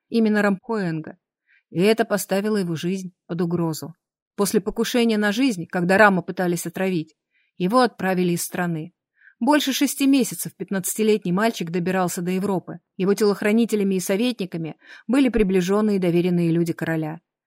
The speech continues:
Сначала они принимали решение за Рама, отправив его учиться в Болонью. Но, окончив университет, молодой человек стал полностью самостоятелен. Университет стал для него вторым испытанием жизни.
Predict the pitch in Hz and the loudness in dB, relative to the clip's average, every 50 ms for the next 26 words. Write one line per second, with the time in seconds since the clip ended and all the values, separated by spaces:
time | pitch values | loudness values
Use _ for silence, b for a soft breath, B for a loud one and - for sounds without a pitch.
0 | _ _ _ _ - - 208 220 233 - - 302 311 311 247 175 180 196 - - | _ _ _ _ -8 -2 2 2 2 6 8 8 8 8 6 4 0 -2 -2 2
1 | 220 262 262 226 - 202 196 185 185 190 185 170 165 165 175 175 - - 202 185 | 4 4 4 4 4 2 0 0 2 2 2 2 0 0 -2 -4 -4 -4 -4 -2
2 | 175 170 165 180 180 202 247 254 240 196 175 b b b b b b b - 170 | -2 -2 0 0 2 4 4 2 2 0 -4 b b b b b b b -6 -6
3 | - - 214 240 240 233 208 - - 190 175 196 208 202 - - 220 - - 208 | -2 4 4 4 6 4 2 0 -2 -2 0 0 0 0 0 -2 -4 -2 -2 -4
4 | 185 185 202 208 214 214 190 170 156 160 165 - - _ _ _ - 247 285 311 | -2 0 2 2 2 2 0 -2 -4 -4 -8 -10 -14 _ _ _ -2 4 6 8
5 | 285 247 240 - 254 269 262 - 254 - 247 220 208 196 196 185 - - 175 - | 8 6 6 4 2 2 2 0 -2 0 0 2 2 2 0 -2 -2 -6 -4 0
6 | 214 226 233 - - _ _ - - 202 202 208 196 190 196 208 - - 214 185 | 0 0 0 -2 -6 _ _ -6 -2 0 2 4 4 6 4 2 2 0 0 0
7 | 175 185 196 185 - - 190 180 180 180 196 190 180 180 175 - - 185 - - | 0 0 -2 -4 -4 -4 -2 -2 -2 -2 -4 -4 -2 -2 -4 -4 -6 -8 -6 -4
8 | 180 180 170 - - 170 165 160 160 156 - 156 - - - 170 _ _ _ _ | -4 -6 -6 -4 -4 -2 -2 -2 -4 -4 -6 -8 -8 -10 -12 -14 _ _ _ _
9 | _ _ _ _ _ - - 185 190 190 185 196 185 - 214 185 - 226 208 - | _ _ _ _ _ -8 -2 0 2 2 2 2 0 0 -2 0 2 2 0 0
10 | - - 214 208 208 196 190 196 185 185 180 175 208 202 - - 190 185 208 220 | 0 2 4 4 4 2 2 0 0 0 0 0 0 -2 -2 -2 -2 0 2 2
11 | 202 170 - - - 160 - 170 165 160 165 165 165 160 170 175 175 160 - 165 | 2 0 -2 -4 -8 -6 -4 -2 -2 -2 -2 -2 -2 -2 0 -2 -2 -2 -4 -10
12 | 147 _ | -16 _